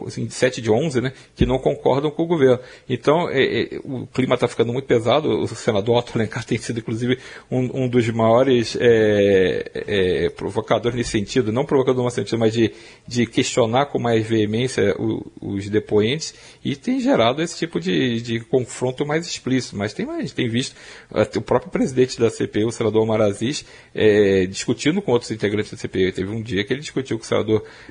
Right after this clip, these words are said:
é, Eduardo Girão, chamando ele de oportu-, seu oportunista, seu oportunista. Então tá nesse nível, o, porque o calor realmente é de visões completamente opostas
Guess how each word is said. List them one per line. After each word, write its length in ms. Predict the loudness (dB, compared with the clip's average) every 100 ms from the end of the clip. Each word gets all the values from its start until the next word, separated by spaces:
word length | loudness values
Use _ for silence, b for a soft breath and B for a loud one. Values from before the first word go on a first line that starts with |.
| 0
é, 880 | 4 6 4 2 0 -4 -6 -10 -14 -14
Eduardo 560 | -8 -2 -2 2 0 0
Girão, 300 | -2 0 0
chamando 300 | 0 -2 -2
ele 100 | 0
de 80 | -2
oportu-, 440 | 0 -4 -2 -4
seu 180 | 0 2
oportunista, 960 | 2 0 4 4 4 4 2 -2 -4
seu 180 | -4 -2
oportunista. 720 | -2 -2 -6 0 0 2 0 -2 B B B
Então 160 | 0 0
tá 160 | 2 2
nesse 260 | 0 0
nível, 560 | 2 2 6 6 6 4
o, 60 |
porque 160 | 0 -2
o 80 | -2
calor 360 | 0 2 2
realmente 460 | 4 2 0 -4 -8 B B 0
é 120 | 0
de 100 | 2
visões 480 | -4 -2 -2 -2 -8
completamente 800 | -4 -4 2 2 2 -2 -2 -2
opostas 640 | -2 2 0 0 -4 -8